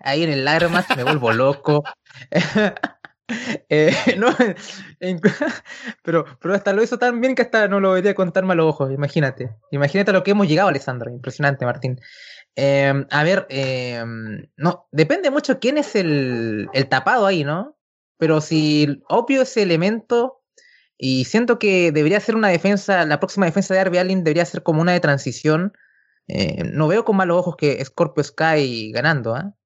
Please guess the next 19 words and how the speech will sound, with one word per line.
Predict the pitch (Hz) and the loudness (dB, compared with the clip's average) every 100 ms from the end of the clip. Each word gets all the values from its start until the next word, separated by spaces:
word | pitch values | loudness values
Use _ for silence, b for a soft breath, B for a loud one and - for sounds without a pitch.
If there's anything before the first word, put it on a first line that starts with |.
| _ | _
Como | 147 139 | 0 0
por | - | 2
lo | 127 | 2
menos | 131 165 170 | 2 0 0
para, | 151 135 113 - - _ _ | 0 2 2 0 -6 _ _
para | 151 147 | 0 2
mostrar | 139 185 | 0 0
esta, | 208 214 | 0 0
comillas, | 180 180 202 | 0 2 0
faceta | 202 160 185 | 0 -2 0
nueva | 185 190 185 | 0 2 0
que | |
está | 175 190 | 0 -2
mostrando | 185 196 185 | 0 0 0
un | 180 | -2
poco | 185 185 185 B B B B B B - | 0 0 -2 B B B B B B -2
en | 147 | 0
comentarios, | 151 151 151 151 226 226 220 220 214 - _ | 2 0 0 0 2 2 4 2 0 -8 _
em, | 143 143 139 135 131 131 131 | -2 0 0 -2 -4 -6 -8